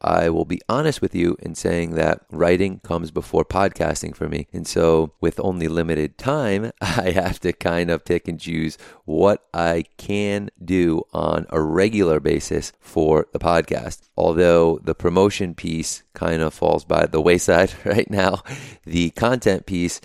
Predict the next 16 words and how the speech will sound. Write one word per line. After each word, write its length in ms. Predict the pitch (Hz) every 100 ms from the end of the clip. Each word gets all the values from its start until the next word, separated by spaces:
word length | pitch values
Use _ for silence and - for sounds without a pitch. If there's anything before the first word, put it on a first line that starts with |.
| -
is 160 | - 85
something 440 | 92 85 87 82
that 220 | 78 78 -
I 200 | 82 82
can 340 | - 82 80 -
commit 320 | - 82 98 -
to 260 | 127 131 - -
and 220 | 85 -
consistently 680 | 85 - 90 - 87 - 80
do 320 | 85 80 80
on 140 | 78 78
a 60 |
regular 380 | 76 76 76 73
basis. 420 | 80 82 76 80 - -
I 200 | 85 85
believe 540 | 85 82 82 78 -